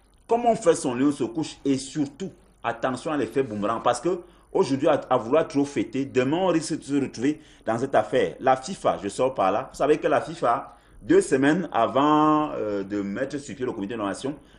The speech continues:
la fifa a écrit à Étoile Filante et Gabara pour lui dire que, euh, vraiment, c'est la com-, la convention de New York de mille neuf cent cinquante-huit qui va venir appliquer votre affaire. Mais deux semaines après,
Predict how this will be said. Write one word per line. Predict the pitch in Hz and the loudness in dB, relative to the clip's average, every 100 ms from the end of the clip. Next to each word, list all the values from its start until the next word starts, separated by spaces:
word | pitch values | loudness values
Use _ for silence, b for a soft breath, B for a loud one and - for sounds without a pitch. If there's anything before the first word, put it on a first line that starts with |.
| - | -8
la | 175 | -6
fifa | 285 - | 0 0
a | |
écrit | 135 - 185 | 0 0 0
à | 143 | 2
Étoile | - 151 | 2 -2
Filante | - 139 139 | -2 -2 0
et | |
Gabara | 113 104 104 | 0 2 0
pour | 139 | 2
lui | 139 | -2
dire | 117 120 - | -2 -6 -2
que, | 117 113 B B B - | -2 -2 B B B -6
euh, | 98 98 87 | -2 -2 -2
vraiment, | 101 104 117 127 | -4 -2 -2 -4
c'est | 131 104 98 | -6 -2 0
la | - | 0
com-, | - 110 101 | -2 -4 0
la | 107 | 0
convention | 127 120 117 110 147 | 0 -2 -2 -2 -2
de | 123 | -2
New | 104 135 | -4 -2
York | 131 117 92 | -2 -2 -4
de | |
mille | 107 | -6
neuf | 131 - | -8 -6
cent | 120 | -6
cinquante-huit | 120 104 95 95 104 139 - B _ | -4 -4 -2 -2 -2 -6 -10 B _
qui | 135 | 2
va | 120 | 2
venir | 104 123 | 0 -2
appliquer | - 95 113 | -4 -6 -6
votre | 110 107 87 | -4 -6 -8
affaire. | - 117 113 | -10 -12 -10
Mais | 123 | -10
deux | 151 202 | -8 -8
semaines | - 127 139 | -6 -6 -4
après, | 98 - 180 | -6 -6 -8